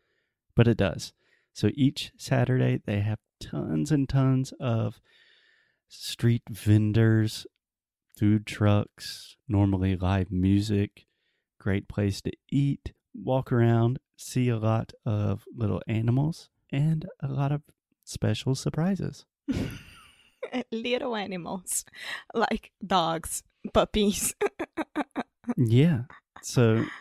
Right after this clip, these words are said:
Speaker 1: do you wanna talk a little bit about the market?
Speaker 2: Yeah, so it was on Main Street of Columbia,
Speaker 1: Mm-hmm.
Speaker 2: downtown. And it was awesome. I mean, I don't know what I was expecting because we woke up and decided to go. So I didn't have time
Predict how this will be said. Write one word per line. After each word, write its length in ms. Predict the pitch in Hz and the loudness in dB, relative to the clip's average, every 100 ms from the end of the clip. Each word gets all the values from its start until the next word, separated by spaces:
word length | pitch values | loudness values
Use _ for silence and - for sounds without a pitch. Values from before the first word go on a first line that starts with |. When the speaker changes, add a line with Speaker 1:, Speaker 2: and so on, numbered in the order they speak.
| - | -16
Speaker 1:
do 80 | - | -2
you 80 | 117 | 2
wanna 160 | 120 | 4
talk 280 | 113 120 120 | 4 2 0
a 40 | 117 | -2
little 220 | 107 107 | -2 0
bit 160 | 113 | 0
about 240 | 107 107 - | 2 0 0
the 60 | |
market? 380 | 98 101 117 - - _ _ | 0 0 -2 -6 -8 _ _
Speaker 2:
Yeah, 220 | - 262 185 | -2 0 0
so 460 | - 247 233 220 - - | 0 4 6 4 0 -4
it 320 | 226 240 240 | 2 2 0
was 300 | 247 233 226 | 0 2 2
on 180 | 220 214 208 | 0 2 0
Main 240 | 180 196 | 0 -2
Street 500 | - - 370 - - _ _ - | -4 -4 -4 -6 -16 _ _ -6
of 240 | 190 - | -6 -6
Columbia, 500 | 196 170 160 190 320 466 _ - | -6 -6 -4 -4 -4 -8 _ 0
Speaker 1:
Mm-hmm. 180 | 107 139 | 2 2
Speaker 2:
downtown. 540 | 180 180 196 202 320 - _ _ _ _ - | 0 -4 -4 -6 -6 -12 _ _ _ _ -2
And 1000 | 220 214 208 202 196 190 185 185 185 - _ _ _ _ _ | 0 2 0 0 0 -2 -2 -4 -4 -8 _ _ _ _ _
it 200 | - 240 | 0 2
was 220 | 330 392 262 | 2 2 4
awesome. 420 | 220 233 196 180 | 2 2 -2 0
I 80 | 160 | 2
mean, 360 | 220 180 170 - _ _ _ _ _ _ - | 4 2 -2 -8 _ _ _ _ _ _ 2
I 140 | 311 | 2
don't 220 | 370 440 | 2 0
know 320 | 285 240 285 - | 2 2 2 -2
what 340 | 202 202 208 233 | 0 2 4 4
I 140 | 233 | 2
was 340 | 196 185 208 | 2 0 2
expecting 760 | 220 - - 180 160 - 240 247 | -2 -6 -6 -4 -4 -4 0 0
because 320 | 226 202 185 | 0 -2 -2
we 140 | 185 196 | 0 0
woke 360 | 190 190 - | 2 0 0
up 200 | 180 160 | -4 -2
and 140 | - 180 | -2 -4
decided 420 | 180 - 151 151 | -4 -4 -4 -4
to 100 | - | -6
go. 260 | 175 147 147 | -4 -2 -2
So 240 | 190 202 | -2 0
I 60 | 175 | 0
didn't 280 | 180 196 202 | 0 0 0
have 180 | 185 160 | -2 -6
time 560 | - 165 160 165 233 | -8 -4 -4 -2 -6